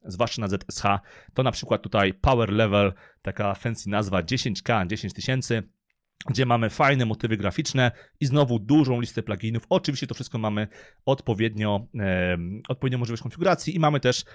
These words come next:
w prosty, dość prosty sposób wytłumaczone, e, na przykład na tym tutaj, e, wpisie, em, dotyczącym, e, tego bloga. Dobra,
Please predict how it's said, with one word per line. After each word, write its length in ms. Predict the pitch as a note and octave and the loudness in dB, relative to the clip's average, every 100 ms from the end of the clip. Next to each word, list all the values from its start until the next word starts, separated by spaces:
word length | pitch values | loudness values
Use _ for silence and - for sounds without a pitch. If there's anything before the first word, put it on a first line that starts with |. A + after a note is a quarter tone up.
| - | -20
w 60 | - | -2
prosty, 380 | D#3 C#3+ - - _ | 0 0 -2 -10 _
dość 400 | C3+ - - G#3 | -8 -8 2 2
prosty 160 | G3 - | 2 -2
sposób 240 | - - | -4 -2
wytłumaczone, 580 | C3+ C#3 B2+ - B2 A#2 - - - - | -2 0 -2 0 0 0 -2 -12 -16 -6
e, 120 | A2 | -4
na 100 | A2+ | -4
przykład 360 | - - A2 | -4 -2 0
na 120 | G#2 G#2 | 0 -4
tym 160 | G2+ | -4
tutaj, 440 | F#2+ G2 G2 F#2+ F#2 | -6 -2 0 0 -2
e, 260 | F2 F2 | -4 -4
wpisie, 580 | F2 - - - F2+ F2+ G2 - | -6 -8 -6 -2 0 -2 -8 -10
em, 800 | E2+ E2 E2 E2 E2+ E2+ E2+ - _ _ | -8 -6 -4 -4 -2 -4 -6 -12 _ _
dotyczącym, 720 | - G2+ F#2+ G2 F#2+ F#2+ F2+ F2+ | -6 -4 -2 -4 -2 -4 -4 -4
e, 380 | F2 E2+ E2+ | -4 -4 -4
tego 240 | E2+ E2+ E2+ | -6 -4 -2
bloga. 280 | D2+ - - - - - - - - | -4 -4 -12 -18 -18 -16 -18 -20 0
Dobra, 280 | C#3 F2 | 2 2